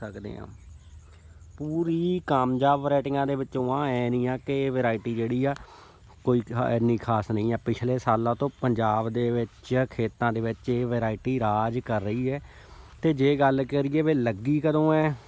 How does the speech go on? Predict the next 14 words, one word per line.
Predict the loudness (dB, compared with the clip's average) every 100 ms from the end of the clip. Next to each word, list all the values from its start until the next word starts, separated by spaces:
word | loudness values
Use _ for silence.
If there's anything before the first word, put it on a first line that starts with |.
| -20 -20 -20 -20 -20 -4
ਆ | 4 6 6
ਪੱਚੀ | 4 -2 -4 0 0
ਜੂਨ | 2 2 2 2
ਨੂੰ | 2 2
ਲੱਗੀ | 0 0
ਹੋਈ | 0 2 2
ਹੈ |
ਜਿਹੜੀ | 0 0
ਪੀ | 0 2
ਆਰ | 4 4
ਇੱਕ | 2
ਸੌ | 0
ਇਕੱਤੀ | 0 0 0 0
ਹੈ। | 2